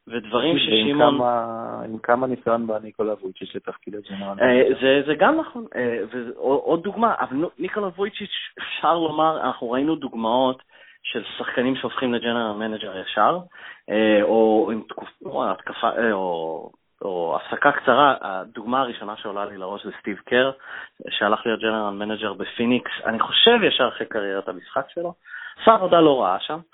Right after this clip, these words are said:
Speaker 1: אה, זה פשוט דוגמה אחת מיני רבים, אבל, אה, אני חושב שאני אמרתי לך, כלומר, אה,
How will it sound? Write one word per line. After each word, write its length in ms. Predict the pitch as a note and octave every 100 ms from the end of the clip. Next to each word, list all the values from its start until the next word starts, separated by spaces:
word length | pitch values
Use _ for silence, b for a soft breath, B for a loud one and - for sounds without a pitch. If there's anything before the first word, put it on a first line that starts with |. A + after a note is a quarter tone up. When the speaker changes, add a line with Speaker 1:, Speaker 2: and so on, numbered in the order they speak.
| B B B B B
Speaker 1:
אה, 720 | A#2 A2+ A2 G#2+ G#2+ G#2 G2+ G#2+
זה 60 |
פשוט 260 | A#2+ B2+ D#3
דוגמה 260 | C#3 C#3+ C#3
אחת 280 | - C#3+
מיני 220 | C#3 B2+ B2
רבים, 440 | A#2+ C#3 C3 G2+ -
אבל, 440 | - G#2+ A#2 A2+ A#2
אה, 480 | A2+ A2+ A2+ A2+ B2 C#3+ C#3
אני 140 | E3
חושב 200 | - -
שאני 240 | - B3 E3+
אמרתי 260 | D#3 E3
לך, 160 | E3+ G#2+ -
כלומר, 440 | G#2+ A2 G#2 G2
אה, 300 | G2+ G2 F#2+